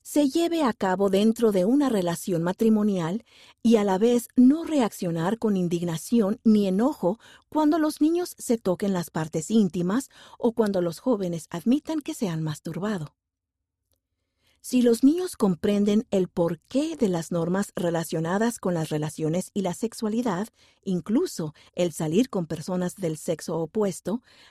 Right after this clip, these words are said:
la modestia, la castidad, etcétera, es más probable que vean la sabiduría en las leyes de Dios y tengan la motivación para obedecerlas. A medida que enseñen esas normas, recuerden que es importante hacerlo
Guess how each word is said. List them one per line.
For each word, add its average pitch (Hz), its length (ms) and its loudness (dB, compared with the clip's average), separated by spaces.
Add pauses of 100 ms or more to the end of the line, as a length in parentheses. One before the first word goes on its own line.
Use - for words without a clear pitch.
la 175 160 -2
modestia, 170 680 -2 (120)
la 165 160 -6
castidad, 170 640 -6
etcétera, 180 640 -6 (560)
es 294 180 -6
más 320 260 -6
probable 247 500 2
que 180 320 0 (200)
vean 285 380 4
la 196 140 2
sabiduría 180 800 -2
en 190 180 0
las 165 220 -6
leyes 190 380 0
de 160 100 -4
Dios 165 440 -6 (240)
y 254 180 0
tengan 285 420 2
la 180 100 0
motivación 175 720 -4
para 160 240 -2
obedecerlas. 160 840 -4 (880)
A 185 80 -2
medida 196 480 0
que 160 340 -4
enseñen 226 600 0
esas 156 320 -4
normas, 156 480 -4 (480)
recuerden 285 640 0
que 202 240 2
es 196 120 -2
importante 190 680 -2
hacerlo 202 480 -2